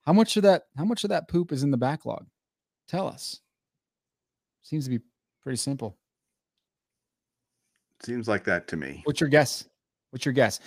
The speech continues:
Speaker 1: 'Cause you, when did they cut it off? They cut it off in
Speaker 2: Six months ago, April.
Speaker 1: Was it six?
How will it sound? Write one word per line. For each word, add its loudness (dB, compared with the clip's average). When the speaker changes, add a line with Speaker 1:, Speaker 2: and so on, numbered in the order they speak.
Speaker 1:
'Cause 4
you, 6
when 6
did 4
they 6
cut 4
it 6
off? 6
They -2
cut 0
it 6
off 6
in 2
Speaker 2:
Six -4
months -2
ago, -10
April. -6
Speaker 1:
Was -4
it -6
six? -6